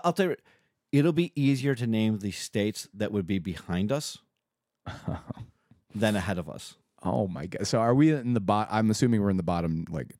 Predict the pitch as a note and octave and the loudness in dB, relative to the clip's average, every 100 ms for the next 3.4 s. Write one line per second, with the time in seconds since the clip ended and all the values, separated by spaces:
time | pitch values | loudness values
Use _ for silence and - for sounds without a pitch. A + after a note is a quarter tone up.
0 | - F2 C#2 - - C2+ - - F2 - | -4 -2 -2 -6 -8 -10 -8 -6 -6 -8
1 | _ _ _ _ _ _ C#3+ C#3+ C#3 - | _ _ _ _ _ _ 2 4 2 -2
2 | - C3 D3+ C3 D#3+ D#3 D#3 - D3 D3 | -8 -6 -4 -2 0 0 -2 0 0 0
3 | B2+ B2+ A#2+ A#2 | 0 0 0 -2